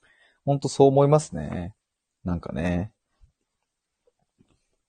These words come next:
いや、なんかそういうのもやっぱスタイフでわかりますよね。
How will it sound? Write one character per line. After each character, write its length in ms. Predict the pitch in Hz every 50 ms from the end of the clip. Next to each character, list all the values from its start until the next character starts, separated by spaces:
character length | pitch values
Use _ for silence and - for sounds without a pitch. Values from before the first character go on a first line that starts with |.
| _ _ _ _ _ _ _ _ _ _ _ _ _ _ _ _ _ _
い 40 | 98
や、 220 | 98 92 87 85
な 140 | 90 98 101
ん 60 | 98
か 120 | - - -
そ 220 | - - 175 214
う 40 | 247
い 60 | 262
う 80 | 302 320
の 100 | 277 175
も 60 | 127
や 60 | 110
っ 40 | 104
ぱ 100 | - 98
ス 80 | - -
タ 80 | 117
イ 40 | 110
フ 80 | 113 107
で 80 | 110
わ 80 | 104 98
か 120 | - 113
り 80 | 117 120
ま 100 | 131 131
す 160 | - - 85
よ 60 | 78
ね。 280 | 73 85 87 87 92